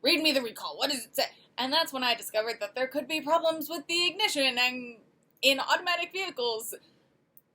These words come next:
with m-, either moving out of park or it will move out of park for you.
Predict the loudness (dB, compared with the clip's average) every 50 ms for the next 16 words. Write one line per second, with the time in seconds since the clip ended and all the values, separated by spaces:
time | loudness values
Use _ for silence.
0 | _ _ _ 0 0 0 -2 _ -2 -2 -2 -2 -2 -2 -2 -2 0 0 0 0
1 | 2 2 2 0 0 0 -2 -2 -2 -2 -2 -2 -4 -6 -6 -2 0 0 0 0
2 | -2 0 0 0 2 0 0 -2 -2 -4 -4 -4 -4 -4 -6 0 2 4 4 4
3 | 2 0 -2 -2 -2 -2 -2 -4 -6 -6 -4 -4